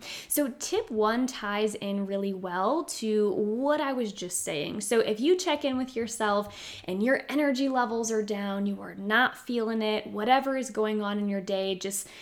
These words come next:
doesn't have you feeling like you want to engage or challenge or stand up to this talk, again,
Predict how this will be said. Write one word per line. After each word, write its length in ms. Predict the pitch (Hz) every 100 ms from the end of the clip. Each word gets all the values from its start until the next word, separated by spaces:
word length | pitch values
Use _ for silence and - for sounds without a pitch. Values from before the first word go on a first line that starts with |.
| - - 208 202
doesn't 600 | 262 262 269 240 269 254
have 420 | - 220 214 208
you 220 | 196 208
feeling 500 | 208 208 196 208 214
like 260 | 196 185 -
you 140 | 190
want 320 | 185 170 -
to 260 | - 170 170
engage 720 | 165 175 208 302 285 277 233 - - _ - 190
or 100 | 180
challenge 680 | - 240 247 247 240 240 220 -
or 260 | 170 165
stand 440 | 151 - 220 240 233
up 160 | 226
to 100 | -
this 220 | 214 208 -
talk, 420 | - 185 196 -
again, 300 | 208 226 220